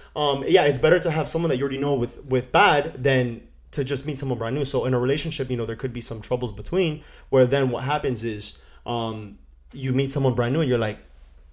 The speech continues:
"I'm having these issues, might as well just go with them." So sometimes to then rekindle after a lo-, lot of years, you already know that person.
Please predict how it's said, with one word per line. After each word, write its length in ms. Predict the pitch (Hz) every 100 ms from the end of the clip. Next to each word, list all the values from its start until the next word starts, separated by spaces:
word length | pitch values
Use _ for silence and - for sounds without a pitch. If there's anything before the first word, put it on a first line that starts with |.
| - _ _ - - -
"I'm 220 | 107 101
having 360 | 92 131 131
these 180 | 113 104
issues, 360 | 143 170 131 104
might 160 | 107
as 100 | 110
well 100 | 104
just 180 | 107 -
go 80 | -
with 160 | 92 -
them." 240 | 151 104 - - - -
So 380 | - 143 131 - - - - - - - -
sometimes 420 | - 208 208 233
to 100 | -
then 200 | 185 185 147
rekindle 580 | 165 - 208 196 143
after 280 | 139 135 139
a 40 | 127
lo-, 220 | 127 123
lot 240 | 135 127 123
of 60 |
years, 600 | 131 190 160 135 131 - -
you 200 | 127 180
already 340 | 190 185 170
know 340 | 143 147 170 175
that 300 | 123 110 -
person. 580 | 113 92 - 85 80